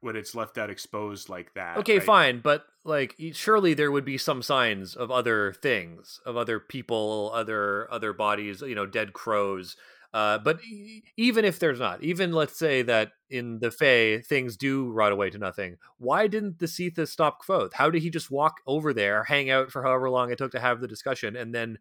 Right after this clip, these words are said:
Speaker 2: stumble away wailing?
Speaker 1: I think that is a question we're meant to be asking, uh, because either the Sitha don't exist, or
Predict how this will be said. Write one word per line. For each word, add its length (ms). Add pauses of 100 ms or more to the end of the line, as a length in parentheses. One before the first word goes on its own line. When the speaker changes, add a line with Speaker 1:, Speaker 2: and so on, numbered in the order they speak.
(220)
Speaker 2:
stumble 420
away 220
wailing? 520 (460)
Speaker 1:
I 120
think 200
that 200
is 220
a 40
question 460
we're 100
meant 240
to 80
be 200
asking, 760 (500)
uh, 180
because 340
either 360
the 160
Sitha 720 (600)
don't 300
exist, 800 (420)
or 600